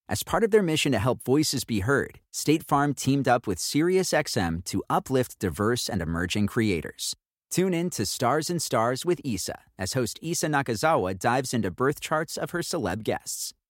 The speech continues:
This is just the start of a new wave of podcasting. Visit state farm dot com to find out how we can help prepare for your future.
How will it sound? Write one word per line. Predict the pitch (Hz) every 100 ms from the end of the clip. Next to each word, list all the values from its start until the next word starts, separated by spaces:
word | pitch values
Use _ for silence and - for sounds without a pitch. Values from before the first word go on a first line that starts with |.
| _
This | 107 147 180 -
is | 135 -
just | 151 131
the | 139
start | 120 - 107 87
of | 117 98
a |
new | 95 120
wave | 156 131 120
of | 139
podcasting. | - 101 76 110 - - - _ _ _
Visit | 135 131 110
state | - 151 147
farm | 156 143
dot | 135 117
com | - 120 139
to | 175 101
find | - 110
out | 107
how | 98 87
we | 90
can | 143 190
help | 156 151
prepare | - 117 - 95
for | -
your | 143 107 78
future. | - 71 - -